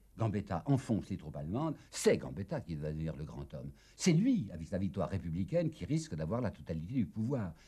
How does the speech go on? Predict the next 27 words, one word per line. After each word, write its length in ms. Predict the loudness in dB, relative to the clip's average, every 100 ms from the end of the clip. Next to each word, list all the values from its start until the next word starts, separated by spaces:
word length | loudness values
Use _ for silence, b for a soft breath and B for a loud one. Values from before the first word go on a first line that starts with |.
| B
Et 80 | 0
toute 240 | 2 4
la 80 | 2
pensée 300 | 2 0 2
de 60 | 0
monsieur 280 | 0 -4
Thiers, 240 | -2 0 0 -2
c'est 340 | 6 6 6 -8 _ -10
d'avoir 240 | -6 -6 -6
cette 220 | -10 -12
totalité 400 | -6 -6 -6 -10
du 100 | -12
pouvoir. 320 | -12 -16 -18 _ b b b _ _
Alors 140 | 0 2
il 60 |
va 120 | 2 0
faire 160 | 0
une 100 | 0
chose, 300 | 0 0 0 0
euh, 180 | -4 -6
atroce, 340 | -8 -8 -8 -12
dont 80 |
je 60 | -12
suis 120 | -10
obligé 220 | -6 -4
de 60 | -4
parler 340 | -4 -6 -8